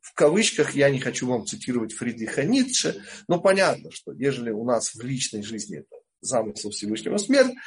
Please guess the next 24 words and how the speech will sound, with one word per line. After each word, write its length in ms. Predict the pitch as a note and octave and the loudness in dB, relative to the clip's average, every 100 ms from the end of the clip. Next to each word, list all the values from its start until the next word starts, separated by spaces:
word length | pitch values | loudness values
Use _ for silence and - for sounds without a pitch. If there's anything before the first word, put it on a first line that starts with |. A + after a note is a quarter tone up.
| - - | -16 -2
здесь 560 | B2+ C3+ G3 G3+ - | -2 0 2 4 2
это, 180 | C#3+ C#3 | 0 -2
конечно 500 | - B2 C3 B2+ - | -2 -2 -2 -4 -6
же, 280 | A2 A2 A2 _ _ - | -4 -4 -6 _ _ 0
отдаление 960 | D3+ - - C3 C3 B2+ B2 A#2 A2+ G#2+ | 0 0 -8 -2 2 4 4 2 0 -2
Всевышнего, 840 | G2+ - G#2+ E3 - C3+ B2+ C3+ - - _ _ _ _ _ _ _ _ - _ _ _ - | -2 -6 -4 -6 -4 -2 -4 -6 -20 -20 _ _ _ _ _ _ _ _ -20 _ _ _ -6
утрата 580 | D#3+ F#3 F3+ F#3 - F3 | -4 2 2 2 2 0
ощущения 880 | - C#3 - C3+ - C#3+ D3 C#3 C3+ | 0 0 0 0 -2 0 0 0 -2
близости 500 | B2 A#2 A2+ - G#2 | -4 -6 -8 -8 -10
к 100 | - | -6
Творцу. 400 | G2+ E2+ - - _ _ _ _ _ _ _ _ _ _ - - - | -6 -6 -12 -16 _ _ _ _ _ _ _ _ _ _ -8 -8 0
И 440 | D#3+ C#3 - - _ _ _ _ _ - | 4 6 4 -2 _ _ _ _ _ -8
в 220 | - - | -8 0
переводе 720 | E3+ D3+ D3 F3+ D3+ C3+ G#2+ - | 2 4 4 4 6 4 2 -2
на 240 | B2 C3 B2 | -6 -2 -2
человеческий 920 | - B2+ B2 B2+ B2+ A2 G#2 - A2 | -2 -2 0 0 -2 -4 -8 -10 -6
язык, 540 | A#2+ C#3 G#3 B3+ B3+ - - _ | -2 0 0 -2 -4 -12 -14 _
то 100 | G#2 | -10
есть 180 | F2+ - | -10 -6
мы 120 | B2 | -6
переходим 460 | B2 A2 B2+ A2 G#2 | -4 -4 -2 -2 -4
с 100 | - | -4
уровня 380 | B2 G#2+ G#2 - | -2 -2 -6 -6
кетер 480 | B2+ B2 - - | -4 -4 -4 -10